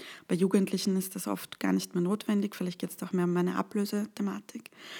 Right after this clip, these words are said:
Ähm, es gibt dann sozusagen, bei Kindern mache ich das so, dass immer wieder drei, vier Sitzungen mit den Kindern alleine sind und dann gibt's wieder ein Elterngespräch.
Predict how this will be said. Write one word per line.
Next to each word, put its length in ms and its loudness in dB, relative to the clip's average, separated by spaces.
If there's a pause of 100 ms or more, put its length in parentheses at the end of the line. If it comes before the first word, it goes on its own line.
(400)
Ähm, 420 6 (1400)
es 140 2
gibt 220 2
dann 120 8
sozusagen, 600 2
bei 100 -2
Kindern 320 6
mache 180 4
ich 80 -4
das 180 -4
so, 120 0
dass 160 -2
immer 220 2
wieder 280 2 (680)
drei, 240 2
vier 240 -2
Sitzungen 480 0
mit 140 -2
den 100 -4
Kindern 340 0
alleine 340 2
sind 340 0
und 200 0
dann 140 2
gibt's 260 -8
wieder 100 0
ein 100 2
Elterngespräch. 800 0